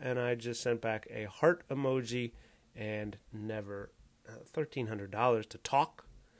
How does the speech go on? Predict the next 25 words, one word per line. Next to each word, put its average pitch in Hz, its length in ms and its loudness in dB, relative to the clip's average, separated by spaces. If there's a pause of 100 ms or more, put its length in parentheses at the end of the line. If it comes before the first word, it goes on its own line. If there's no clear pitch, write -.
(140)
That's 160 180 8
what 180 100 10
I 170 40 12
mean. 175 200 8
That's 120 160 2
how 135 100 2
disrespectful 120 640 0
I 110 60 2
am. 101 200 -2
I'm 151 180 2
sure 160 500 6 (500)
it 151 180 2
would 151 160 2
be 139 220 2
well 120 300 6
worth 117 280 6
it. - 140 -10 (920)
I'm 120 140 -2
sure 151 220 8
it 131 80 6
would 120 80 -2
be 120 80 0
well 107 200 4
worth 95 200 -2
it. - 120 -10